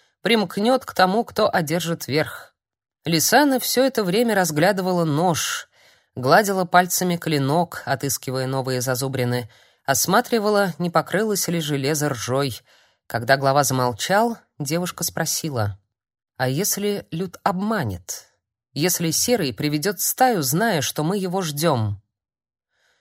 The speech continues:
Клесх пожал плечами. «Приведёт, встретим.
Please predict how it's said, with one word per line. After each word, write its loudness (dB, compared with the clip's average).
Клесх 0
пожал 4
плечами. -2
«Приведёт, -2
встретим. -4